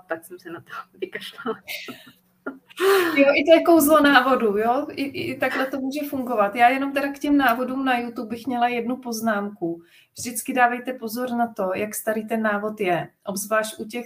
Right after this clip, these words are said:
Speaker 2: online technikálií, co se nastavují, protože tam se ta technika vyvíjí tak strašně rychle, že pokud je ten návod starší než nějakého, já nevím, čtvrt nebo půl roku, tak je možný, že když se na něčem zaseknete, tak to není proto, že to děláte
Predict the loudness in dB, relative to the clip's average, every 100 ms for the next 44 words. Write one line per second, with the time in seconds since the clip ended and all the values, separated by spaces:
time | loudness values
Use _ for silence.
0 | -6 -4 0 0 0 -6 -4 -4 -2 2
1 | 2 0 0 -2 -4 -6 -4 -2 -4 -4
2 | -4 -4 -4 -6 -10 -12 -8 -4 -4 -6
3 | _ -20 -20 _ 0 2 0 -2 -4 -4
4 | -4 -2 -2 0 -2 -2 -6 -2 -4 -4
5 | -8 -6 -4 -4 -4 -6 -4 -4 -4 _
6 | _ -20 _ -8 0 4 4 2 -4 -10
7 | -6 -2 0 2 0 0 -4 -4 -4 -4
8 | -8 -6 -6 -6 -4 -4 -2 -4 -2 0
9 | 0 -2 -2 -4 -8 -10 -10 -4 -4 -4
10 | -4 -2 0 -2 -4 -10 -10 _ _ _
11 | -8 -6 -2 -2 0 0 -2 -2 -4 -6
12 | -4 -2 -2 -4 -6 -4 -2 -2 -2 -4
13 | -4 -4 -8 -4 -2 2 0 0 -2 -2
14 | -4 -2 -2 -2